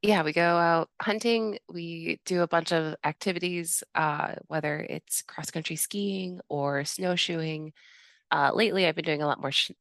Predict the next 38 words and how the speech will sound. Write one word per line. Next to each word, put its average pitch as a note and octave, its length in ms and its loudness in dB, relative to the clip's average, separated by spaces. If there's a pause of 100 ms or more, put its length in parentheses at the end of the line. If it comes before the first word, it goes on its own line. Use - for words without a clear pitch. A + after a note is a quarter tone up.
uh, D#3+ 180 4
snowshoeing D#3 580 -2
'cause - 120 -14
that's C#3+ 200 -6
easier D3+ 320 -8
to D3+ 120 -6
do D3 220 -8
with D3 140 -12
a D3+ 40 -10
baby D3 300 -10
on C#3+ 120 -10
the D3 60 -16
back. C3+ 520 -2 (520)
Uh, - 300 0 (380)
but D#3+ 120 -2
we D#3+ 100 -2
should D#3+ 200 2
be D#3+ 120 0
able C#3+ 120 0
to D3 60 -6
get C#3+ 200 -4
more C#3 200 0
into C#3+ 180 -4
skiing. C3 520 -4 (260)
I've F3+ 180 4
seen A3 260 0
people G3 340 0
who F3+ 300 0
cross-country E3 480 -2
ski D#3+ 280 -6
with D#3 140 -4
a D#3 60 -10
baby D3 300 0
on C#3+ 140 0
'em. C#3+ 100 -2
I'm C3+ 140 -6
like, C#3 220 -6
"Mm, G#3 140 4